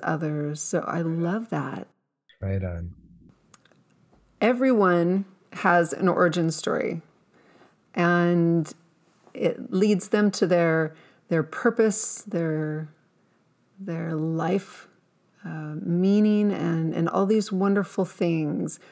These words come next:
Speaker 1: But it's usually hard, but it can look like a million other things. What was your origin story to get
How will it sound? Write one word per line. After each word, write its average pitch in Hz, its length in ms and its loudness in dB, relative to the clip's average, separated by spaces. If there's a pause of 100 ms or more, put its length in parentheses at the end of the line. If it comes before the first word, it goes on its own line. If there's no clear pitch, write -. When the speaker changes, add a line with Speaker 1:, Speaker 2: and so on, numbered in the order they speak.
Speaker 1:
But 202 120 0
it's - 160 -4
usually 277 500 4
hard, 170 680 2 (880)
but 208 160 6
it 202 100 2
can 208 240 4
look 285 220 0
like 208 280 4
a 196 60 2
million 202 420 4
other 185 220 2
things. 170 540 -2 (380)
What 294 300 2
was 254 240 0
your 185 340 4
origin 170 460 2
story 165 440 -2
to 165 160 -4
get 208 380 0